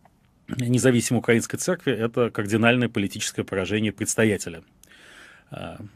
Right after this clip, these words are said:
Р П Ц М П, патриарха Кирилла Гундяева. Э, и поскольку он считался выдающимся церковным дипломатом, который в состоянии лечить подобные раны,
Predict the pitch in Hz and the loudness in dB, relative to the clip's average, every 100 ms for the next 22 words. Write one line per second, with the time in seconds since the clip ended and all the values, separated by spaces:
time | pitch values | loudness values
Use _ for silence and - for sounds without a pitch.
0 | 120 - 101 107 - 101 87 117 127 120 | -16 -12 -4 -4 -2 -2 0 2 2 0
1 | _ _ - _ - - 101 107 - 101 | _ _ -20 _ -16 -6 -2 -2 -2 -4
2 | - 98 95 98 95 104 92 80 - _ | -4 -4 -4 -4 -2 -2 -4 -6 -12 _
3 | _ _ _ _ _ - - - - - | _ _ _ _ _ -20 -20 -20 -20 -20
4 | - - - - - - - 123 117 - | -20 -20 -20 -16 -16 -18 -18 -14 -14 -16
5 | - 123 104 98 98 104 98 104 - 107 | -8 -4 -4 -6 -8 -6 -6 -4 -2 -4
6 | - 101 - 95 104 101 98 - 107 - | -2 -2 -2 -2 0 0 -6 -8 -6 -2
7 | 98 95 87 - 104 139 170 165 - 107 | -2 -2 -6 -2 2 2 0 -8 -10 -8
8 | 104 95 107 - 107 95 90 85 - _ | -6 -6 -6 -2 0 0 -6 -12 -18 _
9 | - - - - - - - _ 107 117 | -20 -20 -20 -20 -20 -20 -20 _ -2 0
10 | 170 165 - - _ 113 - - - - | 0 -4 -6 -16 _ -20 -20 -20 -10 -4
11 | 104 98 98 98 127 151 | -2 -2 0 2 2 2